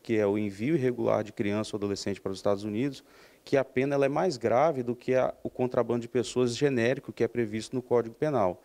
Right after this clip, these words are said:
Então, esses agentes, além de responder pelo contrabando de pessoas, pela promoção da imigração ilegal, quando, quando, é, relacionados às crianças que foram identificadas, eles também responderão pelo envio irregular de crianças e adolescentes para os Estados Unidos.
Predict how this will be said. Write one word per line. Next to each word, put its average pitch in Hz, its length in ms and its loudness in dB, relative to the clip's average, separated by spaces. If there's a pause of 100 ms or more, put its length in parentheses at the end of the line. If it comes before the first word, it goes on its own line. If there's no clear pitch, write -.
(400)
Então, 110 320 0
esses 107 280 -2
agentes, 110 380 0
além 113 260 0
de 147 100 -6
responder 120 460 -2
pelo 104 200 -6
contrabando 104 460 -2
de 92 40 -18
pessoas, 131 400 -4
pela 107 220 -2
promoção 123 540 -2
da 147 80 2
imigração 107 460 -2
ilegal, 113 540 0 (420)
quando, 123 280 2 (160)
quando, 110 540 0 (640)
é, 107 200 4
relacionados 113 600 2
às 110 120 -2
crianças 127 460 0
que 131 100 -4
foram 110 260 -2
identificadas, 110 680 -2
eles 113 140 -6
também 113 220 0
responderão 113 540 0
pelo 117 280 0
envio 104 220 -2
irregular 104 460 0
de 101 80 -16
crianças 104 280 -6
e - 40 -14
adolescentes 101 360 -6
para 107 100 -6
os 101 60 -6
Estados 104 260 0
Unidos. 98 460 -8